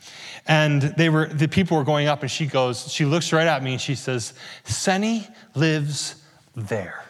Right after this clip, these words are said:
And I was like, and I thought, "Well, that's mean, you know, like, what do you mean you live there?" And I just, and then I realized that she's joking.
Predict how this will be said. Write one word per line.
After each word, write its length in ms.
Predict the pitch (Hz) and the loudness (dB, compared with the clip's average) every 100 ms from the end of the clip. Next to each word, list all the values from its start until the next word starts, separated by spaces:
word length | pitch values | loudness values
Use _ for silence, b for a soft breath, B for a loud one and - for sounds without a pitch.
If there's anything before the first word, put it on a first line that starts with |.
| B B B _ _ _ b b b b b b | B B B _ _ _ b b b b b b
And 160 | 123 110 | -8 -6
I 140 | 104 | -6
was 180 | 98 92 | -6 -8
like, 360 | 101 95 98 - | -8 -8 -10 -6
and 80 | 135 | -4
I 80 | 117 | -2
thought, 300 | 107 107 139 | -2 -4 -6
"Well, 120 | 123 | -8
that's 440 | 110 131 185 - | -4 -4 -4 -6
mean, 460 | 127 110 107 147 160 | -6 -6 -4 -4 -6
you 100 | 135 | -6
know, 280 | 127 123 156 139 | -4 -2 -4 -4
like, 380 | 127 104 - - B B B B B B B B B _ _ _ _ - - | -4 -4 -8 -18 B B B B B B B B B _ _ _ _ -20 -6
what 80 | 147 | -2
do 60 | |
you 60 | 147 | 0
mean 180 | 180 175 | 2 0
you 80 | |
live 240 | 113 120 113 | -2 -4 -4
there?" 160 | 120 | -4
And 120 | 117 127 | -4 -2
I 140 | 139 | -2
just, 220 | 139 143 - | -2 -4 -4
and 80 | 156 | 0
then 100 | 180 | 2
I 40 | |
realized 420 | 165 156 190 139 143 | 2 2 2 0 -4
that 60 | |
she's 240 | - 156 117 | -6 -4 -4
joking. 480 | - 185 - - | -4 -4 -6 -16